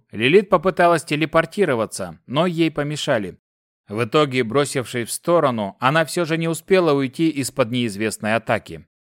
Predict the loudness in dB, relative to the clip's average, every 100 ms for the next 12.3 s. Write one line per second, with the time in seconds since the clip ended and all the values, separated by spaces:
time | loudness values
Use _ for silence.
0 | _ _ _ _ _ _ 0 0 2 2
1 | 2 2 0 2 0 -2 -4 -2 0 2
2 | 2 0 _ -4 -2 0 2 4 2 2
3 | 0 0 -4 -2 -4 -2 0 0 0 0
4 | 0 -2 -2 -2 -2 _ -6 -2 -2 -2
5 | -2 -2 -2 -4 -6 -6 -8 -14 _ _
6 | _ -2 0 0 2 2 2 0 0 0
7 | 0 0 -2 -2 0 2 0 0 2 2
8 | 2 0 2 0 0 0 0 -4 -4 -4
9 | -4 -6 -14 -20 _ _ _ _ _ _
10 | _ _ -10 4 6 6 6 2 0 0
11 | 2 4 2 -2 -4 -2 -2 -2 0 0
12 | 0 -4